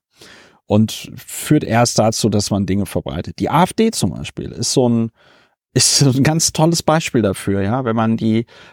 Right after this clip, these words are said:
einfach mal ignoriert hätte, wären die zweitausendfünfzehn, als sie über Wochen unter vier Prozent waren, unter fünf Prozent waren,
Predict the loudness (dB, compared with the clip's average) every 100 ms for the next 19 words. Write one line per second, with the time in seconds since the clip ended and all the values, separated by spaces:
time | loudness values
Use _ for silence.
0 | _ -2 0 0 2 2 2 0 0 2
1 | 2 2 0 0 0 2 0 0 -4 -10
2 | _ _ _ _ _ _ 2 4 4 2
3 | 2 0 2 0 -2 -2 -2 -2 0 2
4 | 2 0 -2 0 2 2 2 0 0 0
5 | 0 2 0 0 0 0 0 0 -2 -2
6 | -4 -4 0 0 2 2 2 -2 -6 _
7 | -20 _ _ _ -2 0 0 -2 -2 -4
8 | 0 0 0 0 -2